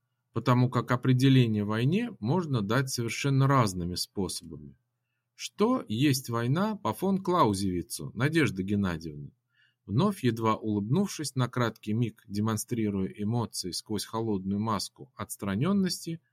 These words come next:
поинтересовался полковник. «Война есть продолжение политики другими средствами»,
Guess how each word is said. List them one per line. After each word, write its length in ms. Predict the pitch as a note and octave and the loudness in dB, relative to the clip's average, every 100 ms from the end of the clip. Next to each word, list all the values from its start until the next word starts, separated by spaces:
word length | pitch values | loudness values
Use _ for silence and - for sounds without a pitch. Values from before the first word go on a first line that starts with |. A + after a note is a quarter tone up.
| _ - | _ -4
поинтересовался 920 | G#2 F#2+ G#2 F#2+ - F2+ C3 C3 A#2 | -2 0 0 0 0 0 0 0 -4
полковник. 760 | - A2 G#2+ F2 D2+ C2+ C2 _ _ _ _ _ _ _ | -6 -6 -4 -6 -6 -8 -12 _ _ _ _ _ _ _
«Война 600 | G#2 A2 B2 C#3 G#3 B3 - _ _ | -4 2 4 4 2 0 -8 _ _
есть 340 | F#2+ C#3+ G#3 - | 0 2 2 0
продолжение 680 | C3+ B2 B2+ A#2+ C3+ A2 G#2 | 0 2 4 4 2 2 0
политики 600 | G#2 A#2+ G#3 - - E3+ | 0 0 0 -4 -8 -4
другими 480 | B2 A2 A#2+ E3 | -2 -2 0 0
средствами», 800 | C#3 - B2 G#2 - F#2+ F2 E2 | 0 0 0 0 -2 -8 -8 -10